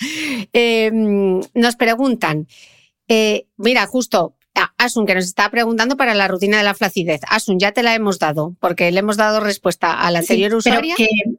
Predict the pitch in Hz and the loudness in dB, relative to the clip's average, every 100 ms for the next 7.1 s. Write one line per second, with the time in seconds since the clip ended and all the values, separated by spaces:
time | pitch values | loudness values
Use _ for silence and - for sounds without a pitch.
0 | _ _ - _ - 254 226 233 220 202 | _ _ -20 _ -2 0 2 0 0 -2
1 | 214 220 196 - 285 320 339 294 262 269 | -2 -4 -4 0 2 4 4 2 2 0
2 | 294 294 - 254 240 233 214 202 202 - | 0 -2 -2 0 2 2 0 0 0 -2
3 | 196 190 294 330 294 254 240 233 220 269 | -4 0 0 0 0 0 0 -2 -2 -2
4 | 294 339 339 220 226 - 330 294 233 214 | 0 0 0 0 0 0 0 0 0 0
5 | 226 208 208 220 208 196 196 175 196 190 | 0 2 2 0 -2 0 0 0 -2 0
6 | 220 220 226 - 202 202 233 240 233 196 | 0 0 0 -2 -2 0 0 0 0 -2
7 | 190 | -2